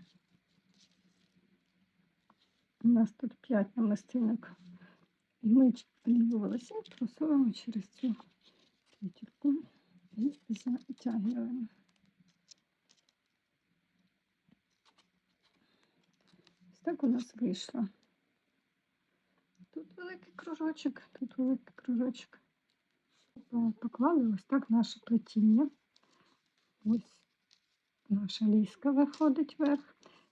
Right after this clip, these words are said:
І ми направо повинні одягнути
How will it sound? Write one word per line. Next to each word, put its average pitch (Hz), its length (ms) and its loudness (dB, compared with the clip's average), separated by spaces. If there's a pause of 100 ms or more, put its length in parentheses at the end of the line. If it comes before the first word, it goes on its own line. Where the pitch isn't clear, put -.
(140)
І 294 80 4
ми 294 160 8
направо 233 720 4 (280)
повинні 254 420 4
одягнути 226 800 4